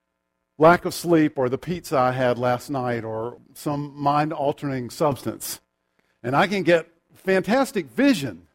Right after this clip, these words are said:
I'm, I'm not saying these aren't legitimate. I'm just telling you why this is not a sure way to approach spiritual growth. I think another option for some vision that I might have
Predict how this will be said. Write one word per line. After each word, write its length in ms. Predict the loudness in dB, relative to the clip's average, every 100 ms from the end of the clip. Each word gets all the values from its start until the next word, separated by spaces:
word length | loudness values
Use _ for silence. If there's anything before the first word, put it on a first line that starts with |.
| _ _ _ _ _ _ _ _ _ _ _ _ -2
I'm, 160 | 0
I'm 140 | 4 4
not 180 | 4
saying 260 | 4 2 4
these 180 | 2 4
aren't 220 | 2 2
legitimate. 520 | 0 4 4 4 -2
I'm 140 | -4 -2
just 220 | -4 -4
telling 300 | 0 0 0
you 80 | 4
why 220 | 6 6
this 200 | 4 -2
is 140 | -4
not 340 | 4 4 4 -2 _ _ _ _
a 120 | -4
sure 520 | -4 -2 2 4 4
way 440 | 4 0 -2 -8 -16 _ _ _ _ _
to 120 | 0
approach 640 | 0 2 4 4 2 -10 -14
spiritual 540 | -4 -2 -2 -2 -6
growth. 480 | -2 -2 -4 -14 _ _ _ _ _ _ _ _ _ _ _ _
I 140 | 0 2
think 140 | 2
another 800 | 2 0 4 6 6 4 2 -6 _ _ _
option 520 | 4 4 4 -4 -8 -8
for 500 | -2 2 2 2 -4 _ _ _ _ _ _ _ _ _
some 360 | -10 -2 -2 2
vision 500 | 6 6 6 -2 0
that 140 | 2
I 80 | 2
might 240 | 0 -4
have 420 | -4 -2 -2 -4